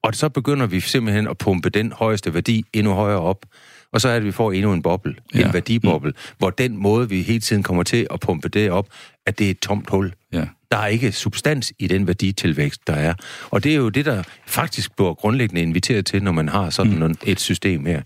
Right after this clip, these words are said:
Speaker 2: Ja.
Speaker 1: Jeg synes, det er fedt, at man investerer, der er slet
Speaker 2: Mm.
Speaker 1: ikke det. Men når man, når man gør det af den her grund her, for at undgå
Speaker 2: Mm.
Speaker 1: at komme til at betale,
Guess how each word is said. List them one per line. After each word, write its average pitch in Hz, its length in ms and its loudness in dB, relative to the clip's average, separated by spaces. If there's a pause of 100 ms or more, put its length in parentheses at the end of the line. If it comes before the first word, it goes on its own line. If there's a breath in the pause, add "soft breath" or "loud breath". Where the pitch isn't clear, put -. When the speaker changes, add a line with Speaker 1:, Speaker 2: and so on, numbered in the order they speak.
(140 loud breath)
Speaker 2:
Ja. 120 100 4
Speaker 1:
Jeg 117 100 2
synes, 143 140 -4
det 127 100 2
er 104 40 0
fedt, - 300 -4 (140)
at 98 80 -4
man 87 180 0
investerer, 87 420 2
der 95 60 0
er 95 40 0
slet 110 140 2
Speaker 2:
Mm. 92 60 2
Speaker 1:
ikke 113 100 2
det. 117 100 2 (360 loud breath)
Men 98 140 2 (100)
når 95 100 4
man, 95 280 0
når 104 100 0
man 90 140 2
gør 123 200 2
det 117 60 0
af 92 140 -4
den 180 200 0
her 95 140 2
grund 90 260 -2
her, 76 200 0 (320 soft breath)
for 120 200 2
at - 40 2
undgå 95 240 2
Speaker 2:
Mm. 92 60 2
Speaker 1:
at - 60 -2
komme 101 160 0
til 110 80 2
at 92 60 0
betale, 104 460 -2